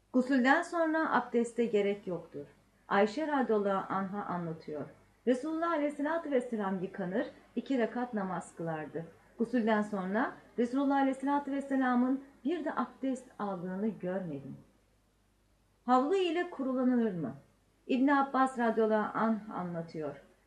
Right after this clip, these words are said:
Resulullah aleyhissalatü vesselam yıkanmıştı. Kurulanması için bir havlu getirildi.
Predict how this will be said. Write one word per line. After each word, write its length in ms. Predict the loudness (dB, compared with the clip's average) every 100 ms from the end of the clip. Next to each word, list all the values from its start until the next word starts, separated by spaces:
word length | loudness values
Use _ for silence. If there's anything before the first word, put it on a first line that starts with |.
| -2
Resulullah 420 | 0 0 -2 0
aleyhissalatü 580 | 2 0 -2 0 0 0
vesselam 460 | -2 0 0 2 2
yıkanmıştı. 760 | 0 -6 -6 -6 -10 -10 -10 -10 -20 _
Kurulanması 640 | 0 2 4 4 2 2 -2
için 340 | -2 -8 -6
bir 140 | -4
havlu 300 | -2 0 0
getirildi. 640 | -2 -6 -8 -10 -8 -8